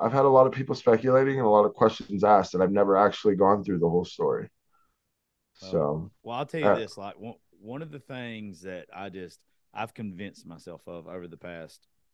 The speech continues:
Speaker 2: um, let's see, thirteen years now. I'm a suicide survivor.
Speaker 1: Mm-hmm.
Speaker 2: So, like, s-, I believe that God lets us go through hell so we know what heaven's worth. And I don't know your,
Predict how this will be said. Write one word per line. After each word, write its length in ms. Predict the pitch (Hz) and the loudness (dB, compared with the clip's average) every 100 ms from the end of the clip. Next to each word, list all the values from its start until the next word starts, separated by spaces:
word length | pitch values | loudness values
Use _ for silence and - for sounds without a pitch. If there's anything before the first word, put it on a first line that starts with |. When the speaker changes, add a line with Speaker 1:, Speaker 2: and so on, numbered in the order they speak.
| _ _ | _ _
Speaker 2:
um, 560 | 95 98 95 90 85 78 _ _ _ _ _ | -12 -8 -8 -10 -14 -18 _ _ _ _ _
let's 120 | 90 | -20
see, 120 | 101 | -18
thirteen 480 | 90 117 110 - 101 | -14 -12 -12 -14 -14
years 220 | 95 87 | -14 -14
now. 100 | 92 | -14
I'm 120 | 101 123 | -12 -12
a 40 | |
suicide 500 | - 107 - 87 78 | -12 -16 -16 -18 -20
survivor. 380 | _ 82 76 _ _ _ _ _ _ 90 | _ -20 -20 _ _ _ _ _ _ -8
Speaker 1:
Mm-hmm. 200 | 87 101 | -8 -8
Speaker 2:
So, 240 | 131 123 | -8 -8
like, 420 | 117 110 95 _ _ _ _ _ _ _ _ _ _ _ _ _ _ | -6 -8 -12 _ _ _ _ _ _ _ _ _ _ _ _ _ _
s-, 380 | - - - - - | -20 -20 -20 -20 -8
I 120 | 131 | -6
believe 400 | 156 175 165 147 | -4 -2 -2 -4
that 100 | 117 | -8
God 280 | 117 123 120 | -6 -6 -6
lets 240 | 117 104 113 | -8 -12 -14
us 100 | 101 | -12
go 160 | 107 | -12
through 220 | 101 107 | -12 -14
hell 260 | 90 101 107 | -10 -10 -10
so 160 | - 104 | -12 -12
we 120 | 98 | -12
know 100 | 98 | -12
what 100 | 90 | -14
heaven's 400 | 98 98 101 104 | -16 -14 -16 -14
worth. 280 | 113 120 _ _ _ _ 101 | -16 -16 _ _ _ _ -16
And 100 | 104 | -10
I 80 | 117 | -8
don't 240 | 117 104 | -8 -10
know 140 | 113 | -10
your, 240 | 110 107 | -10 -10